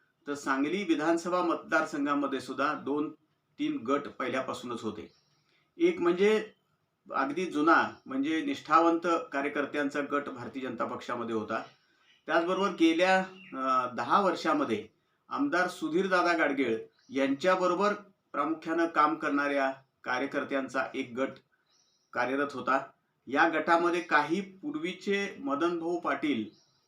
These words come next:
यांच्याबरोबर काम करणारे पण कार्यकर्ते होते आणि काही राष्ट्रवादी काँग्रेसमध्ये काम करणारे सुद्धा कार्यकर्ते होते. तेही आमदारांच्या बरोबर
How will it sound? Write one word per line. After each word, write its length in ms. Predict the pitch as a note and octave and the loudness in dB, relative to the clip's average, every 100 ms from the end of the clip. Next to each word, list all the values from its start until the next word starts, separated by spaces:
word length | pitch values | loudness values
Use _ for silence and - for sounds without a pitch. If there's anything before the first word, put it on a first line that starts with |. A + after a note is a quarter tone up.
| - | -10
यांच्याबरोबर 540 | B2 C3+ C3+ F#3 F#3 F#3 | -2 0 4 4 4 2
काम 220 | F3 F3 | 4 4
करणारे 320 | E3+ E3 E3+ | 4 4 4
पण 220 | E3 E3+ | 2 0
कार्यकर्ते 540 | E3 D#3 D3+ D#3 D3 D#3+ | 0 0 0 -2 -2 -2
होते 260 | D#3+ E3 | -2 -2
आणि 300 | F3+ - D3 | -2 -2 -4
काही 300 | - D3+ D3 | -4 -2 0
राष्ट्रवादी 600 | E3+ C3+ C3 D3+ E3 E3 F3 | 2 2 0 0 2 2 2
काँग्रेसमध्ये 580 | E3+ D3+ D3+ D#3 D#3+ | 0 0 -2 -4 -4
काम 220 | D#3+ D3 C#3 | 0 0 0
करणारे 300 | C#3+ C#3 C3+ | -2 -2 -2
सुद्धा 200 | C#3+ C#3+ | -4 -2
कार्यकर्ते 500 | B2+ C3+ B2 A#2+ B2 | -4 -6 -8 -8 -8
होते. 360 | A#2 D3+ - - | -6 -8 -8 -4
तेही 260 | E3 F3+ - | -4 -2 -4
आमदारांच्या 560 | C3 C3+ C3+ C3 C#3+ | -2 2 0 0 -4
बरोबर 280 | C3 B2 D3+ | -4 -2 -2